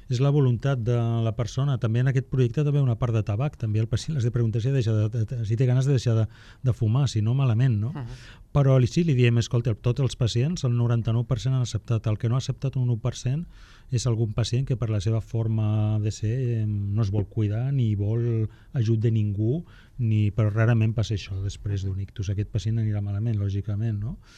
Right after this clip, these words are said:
Speaker 1: Perquè no solament tindrà un problema d'ictus, pot tenir un problema de cardiopatia isquèmica, d'infart, de miocardi, altres problemes de risc vascular."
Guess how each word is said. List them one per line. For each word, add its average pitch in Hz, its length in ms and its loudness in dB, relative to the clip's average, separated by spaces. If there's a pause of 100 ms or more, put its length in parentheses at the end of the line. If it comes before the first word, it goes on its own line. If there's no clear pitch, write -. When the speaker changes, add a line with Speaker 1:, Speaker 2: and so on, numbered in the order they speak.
(340)
Speaker 1:
Perquè 113 240 2
no 117 160 4
solament 117 320 4
tindrà 110 220 2
un - 20 -2
problema 107 320 2
d'ictus, 120 320 -2
pot 104 160 -4
tenir 110 80 0
un 101 80 -4
problema 107 240 -2
de - 80 -6
cardiopatia 101 480 -4
isquèmica, 120 480 -4
d'infart, 107 560 -4
de 110 80 0
miocardi, 110 480 -2
altres 110 240 -2
problemes 104 400 -2
de 101 80 0
risc 101 160 -4
vascular." 92 460 -8